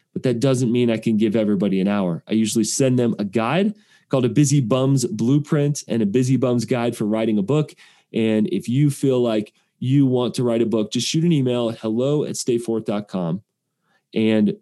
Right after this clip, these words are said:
I will invest this Busy Bum's Guide into you. Once I'd spent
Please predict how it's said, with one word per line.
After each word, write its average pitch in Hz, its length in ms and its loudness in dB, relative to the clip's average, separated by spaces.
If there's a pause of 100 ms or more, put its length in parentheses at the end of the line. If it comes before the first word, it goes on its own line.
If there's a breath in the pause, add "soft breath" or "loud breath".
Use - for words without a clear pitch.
(160)
I 110 140 -2
will 117 160 2
invest 98 560 -2 (260 loud breath)
this 107 180 2
Busy 113 280 4
Bum's 98 320 0
Guide 92 300 -2
into - 340 -6
you. - 180 -8 (240 soft breath)
Once 190 220 4
I'd 175 160 2
spent 151 420 -2